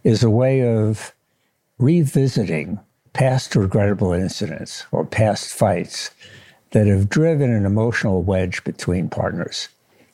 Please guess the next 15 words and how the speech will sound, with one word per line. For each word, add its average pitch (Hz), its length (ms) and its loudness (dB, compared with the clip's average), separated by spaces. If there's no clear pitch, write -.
and 98 440 2
revisiting 127 800 0
that 92 360 -2
regrettable 107 600 2
incident 95 480 -2
and 92 220 -2
reprocessing 104 880 -2
it 87 160 -10
so - 180 -2
you 90 180 0
can 107 180 0
understand 113 640 0
your 98 80 0
partner 92 400 -2
better 95 460 0